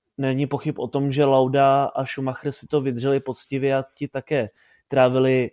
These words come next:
desítky a desítky hodin, <laughs> řekněme v uvozovkách, přes časů tím, aby dokázali zlepšit každý jednotlivý prvek.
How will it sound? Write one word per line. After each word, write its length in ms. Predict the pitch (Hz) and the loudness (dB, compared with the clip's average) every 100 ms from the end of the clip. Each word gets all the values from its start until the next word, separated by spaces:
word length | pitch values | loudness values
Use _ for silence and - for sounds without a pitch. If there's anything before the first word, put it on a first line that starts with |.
| - | -8
desítky 440 | 123 151 - 143 | -8 -6 -4 -2
a 40 | |
desítky 680 | 131 127 139 - - 135 127 _ _ _ | -2 -4 -8 -10 -4 -4 -4 _ _ _
hodin, 400 | 139 135 147 143 - | -4 2 2 2 -2
<laughs> 80 | 151 | -4
řekněme 380 | 139 143 143 | -2 0 -2
v 100 | 139 | 0
uvozovkách, 460 | 135 139 135 147 143 | -2 -4 0 0 0
přes 220 | - 147 - | -6 -8 -4
časů 360 | 170 156 156 | -4 -2 -2
tím, 320 | 147 143 147 151 | 0 -2 -2 -2
aby 300 | 135 139 135 _ _ _ | 0 0 0 _ _ _
dokázali 580 | 135 117 165 151 147 135 | -6 0 2 2 0 0
zlepšit 340 | 131 127 147 | -2 -4 -6
každý 280 | - 131 127 | -6 -6 -4
jednotlivý 420 | 139 135 131 143 | -4 -4 -4 -4
prvek. 380 | 151 127 117 143 | -4 -4 -4 -6